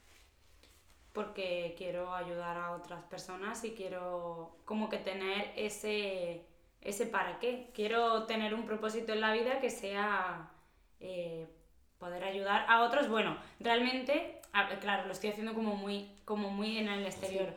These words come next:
Speaker 1: pero interiormente es porque quiero construir el estilo de vida que
Speaker 2: Eso
Speaker 1: quiero.
Speaker 2: es, ahí quería llegar. ¿Qué estilo de vida quieres?
Speaker 1: Pues un estilo de vida donde pueda trabajar desde cualquier lugar del mundo,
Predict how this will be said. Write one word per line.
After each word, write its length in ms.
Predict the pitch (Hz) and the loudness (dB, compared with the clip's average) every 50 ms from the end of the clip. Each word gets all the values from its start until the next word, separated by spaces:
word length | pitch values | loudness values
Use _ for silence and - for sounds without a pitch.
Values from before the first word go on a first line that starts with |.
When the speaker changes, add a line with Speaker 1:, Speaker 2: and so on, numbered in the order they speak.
| - - - - | -12 -18 -16 -8
Speaker 1:
pero 140 | - 214 226 | -2 0 2
interiormente 800 | 233 220 214 214 208 220 226 233 240 233 233 240 247 247 269 285 | 2 2 2 0 2 2 2 2 2 0 0 0 2 2 4 2
es 80 | 285 | 2
porque 320 | - - 240 226 - 202 - | 2 0 -4 -2 -2 -4 -4
quiero 180 | 208 196 202 | -2 -4 -4
construir 420 | 196 208 202 - 208 208 208 214 220 | -4 -6 -6 -4 -2 0 0 0 0
el 60 | 208 | 0
estilo 320 | 202 202 - 202 190 185 | -2 -4 -6 -4 -2 -2
de 100 | 185 185 | -2 -2
vida 200 | 185 190 196 208 | -2 -2 -4 -4
que 80 | 208 185 170 180 | -4 -2 0 0
Speaker 2:
Eso 200 | 180 175 170 190 | 0 2 2 2
Speaker 1:
quiero. 40 | 196 | 4
Speaker 2:
es, 160 | 214 226 226 190 | 4 4 2 2
ahí 160 | 175 175 175 | 0 0 0
quería 240 | 185 190 185 185 180 180 | 0 0 0 0 0 0
llegar. 300 | 175 160 147 147 147 - - - - - _ - | 0 -2 -2 -2 -4 -6 -12 -20 -20 -20 _ -6
¿Qué 80 | - 202 | -2 -2
estilo 300 | 196 196 - 220 202 196 | -2 0 2 4 6 8
de 80 | 190 190 | 8 6
vida 240 | 190 185 185 185 185 | 6 4 2 2 0
quieres? 340 | 233 233 220 - 175 160 147 - - - _ - - - - - - _ _ - | 0 -2 -2 -2 -4 -8 -10 -14 -20 -20 _ -20 -20 -20 -20 -20 -20 _ _ -4
Speaker 1:
Pues 220 | 202 196 196 - | -2 -2 -2 -2
un 140 | 202 196 196 | -6 -6 -6
estilo 280 | 190 196 - 208 196 196 | -6 -4 -4 -2 0 0
de 80 | 202 202 | 2 2
vida 240 | 208 214 214 226 | 2 2 2 0
donde 260 | 220 214 220 214 208 196 | 0 0 0 0 0 0
pueda 220 | 196 196 - 190 | -2 -2 -2 -2
trabajar 400 | - 190 190 185 - 208 202 202 | 0 0 0 0 0 0 -2 -2
desde 160 | 196 185 185 | -2 -4 -4
cualquier 360 | 180 185 180 180 185 190 185 185 | -4 -4 -4 -4 -4 -4 -6 -4
lugar 280 | 185 185 185 185 180 | -4 -2 -2 -2 -2
del 160 | 185 180 180 185 | -2 -4 -4 -2
mundo, 720 | 202 214 240 254 254 254 254 269 285 311 349 349 - | -2 0 0 0 0 2 4 6 6 6 4 2 -2